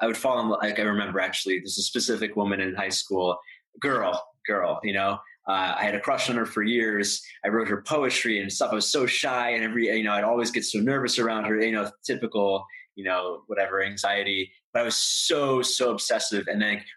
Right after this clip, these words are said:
her rejection made me decide I never wanted to feel that again.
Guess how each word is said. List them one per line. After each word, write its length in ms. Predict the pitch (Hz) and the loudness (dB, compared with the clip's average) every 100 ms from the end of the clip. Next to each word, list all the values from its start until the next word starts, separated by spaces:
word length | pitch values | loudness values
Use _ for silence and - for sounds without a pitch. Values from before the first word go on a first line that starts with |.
| - | -6
her 120 | 131 | -2
rejection 1000 | 131 110 101 117 120 - 110 98 95 95 - - _ | 0 0 0 0 0 0 0 0 -2 -6 -14 -20 _
made 200 | 107 107 | -2 2
me 160 | 104 104 | 2 2
decide 400 | 98 - 98 98 | -2 0 0 0
I 20 | |
never 220 | 104 104 | 0 0
wanted 240 | 98 95 90 | 2 0 -2
to 80 | |
feel 260 | - 98 95 | -2 0 2
that 160 | 87 82 | 2 0
again. 300 | 82 85 | -2 -4